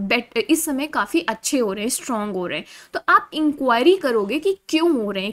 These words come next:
क्या फैक्टर्स रिस्पॉन्सिबल हैं, क्या कॉन्सिक्वेंसेस आने वाले हैं,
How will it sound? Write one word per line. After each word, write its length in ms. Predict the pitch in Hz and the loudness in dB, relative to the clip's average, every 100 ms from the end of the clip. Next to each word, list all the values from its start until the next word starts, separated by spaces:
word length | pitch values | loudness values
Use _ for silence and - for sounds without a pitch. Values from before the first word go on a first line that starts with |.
| - | -4
क्या 160 | 320 | -2
फैक्टर्स 580 | 330 254 214 - 285 294 | 0 0 0 0 0 2
रिस्पॉन्सिबल 680 | 233 - - 196 196 220 226 | -2 -4 -6 -6 -6 -6 -8
हैं, 120 | 254 - | -8 -4
क्या 120 | 330 | -4
कॉन्सिक्वेंसेस 840 | 339 262 208 214 254 233 226 285 277 | -2 -4 -4 -4 -4 -4 -2 -4 -2
आने 260 | 208 202 | -4 -4
वाले 220 | 202 202 | -4 -4
हैं, 60 | 277 | -4